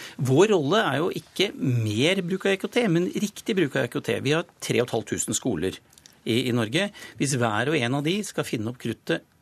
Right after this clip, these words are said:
eh, og vasse ute de samme fellene, så er det veldig lite lurt. Det vi prøver er å støtte de skolene i å ta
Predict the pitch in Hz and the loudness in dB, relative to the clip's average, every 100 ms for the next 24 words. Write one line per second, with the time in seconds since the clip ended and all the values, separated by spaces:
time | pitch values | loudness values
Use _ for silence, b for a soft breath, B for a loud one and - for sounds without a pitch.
0 | _ 131 127 120 139 127 127 - 123 - | _ -4 -2 -2 -2 -2 -2 -2 -2 -4
1 | 107 120 - 98 120 139 123 175 214 B | -4 -2 -2 -2 -2 -2 -2 -2 -2 B
2 | B 135 123 120 110 87 101 110 90 110 | B 0 0 0 -2 -4 -6 -6 -6 -8
3 | 101 - - B B B 156 151 175 185 | -8 -10 -16 B B B -2 0 0 2
4 | 151 175 147 156 - - - _ 139 131 | 2 2 0 -2 -2 -4 -8 _ -6 -4
5 | 147 147 110 113 127 - 151 | -4 -2 -2 -2 -4 -4 -4